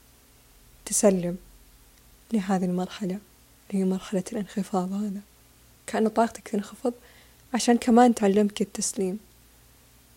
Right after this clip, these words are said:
وإنك تتقبل وضعك الحالي، وإنك تشوف جانب آخر من نفسك، إنك ما تشوف جانبك النشيط وطاقته عالية والمليء بالحيوية ومدري إيش،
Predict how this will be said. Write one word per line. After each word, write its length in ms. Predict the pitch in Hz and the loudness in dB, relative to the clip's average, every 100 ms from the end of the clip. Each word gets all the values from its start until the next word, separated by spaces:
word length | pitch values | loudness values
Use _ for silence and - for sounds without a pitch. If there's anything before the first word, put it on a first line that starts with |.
| _ _ _ _ _ _ _ _ _ - | _ _ _ _ _ _ _ _ _ 2
وإنك 240 | 208 202 | 4 4
تتقبل 540 | 208 214 - 202 196 190 | 2 -4 0 0 0 0
وضعك 400 | 190 185 196 - | 0 -2 -8 -14
الحالي، 460 | - 208 202 226 | -6 -2 2 2
وإنك 280 | 220 214 214 | 2 0 0
تشوف 360 | - - 254 - | -6 -6 -6 -4
جانب 300 | 262 254 240 | 0 0 2
آخر 340 | 240 240 233 214 | 0 -2 -4 0
من 160 | 185 | 0
نفسك، 440 | 185 - - - - _ _ _ _ _ 226 | -2 -6 -10 -14 -20 _ _ _ _ _ -2
إنك 140 | 233 | 4
ما 100 | 262 | 2
تشوف 340 | 269 247 233 - | 4 0 0 0
جانبك 460 | 220 214 202 202 220 | 0 2 0 -2 -4
النشيط 800 | 190 196 - 208 202 202 196 - | -2 -2 -2 2 4 2 0 -8
وطاقته 640 | 180 208 202 - 208 220 | -4 -4 -4 -8 -8 -4
عالية 540 | 202 196 196 202 196 | -2 -2 0 0 0
والمليء 480 | 202 196 196 202 202 | -2 -2 -2 0 0
بالحيوية 720 | 185 196 - 185 190 196 196 | 0 -4 -4 -2 0 0 -2
ومدري 300 | 202 190 214 202 | -2 -4 -4 -6
إيش، 200 | 202 | -8